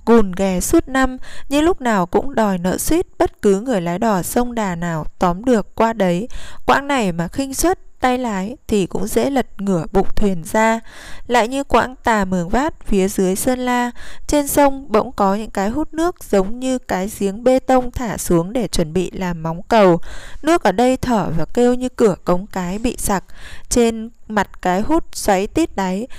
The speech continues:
cũng đang quay lừ lừ những cánh quạ đàn, không thuyền nào dám men gần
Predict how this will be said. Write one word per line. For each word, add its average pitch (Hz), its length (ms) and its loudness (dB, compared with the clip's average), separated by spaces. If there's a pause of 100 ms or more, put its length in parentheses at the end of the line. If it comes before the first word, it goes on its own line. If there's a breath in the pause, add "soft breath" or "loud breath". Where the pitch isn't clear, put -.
(260 loud breath)
cũng 269 320 2
đang 277 260 0
quay 277 220 4
lừ 220 240 4
lừ 180 320 2 (140)
những 196 220 -6
cánh 196 280 -6
quạ 247 240 -2
đàn, 175 340 -2 (260 loud breath)
không 269 280 4
thuyền 196 260 4
nào 170 280 -4
dám 180 420 -6
men 262 220 -4
gần 185 340 0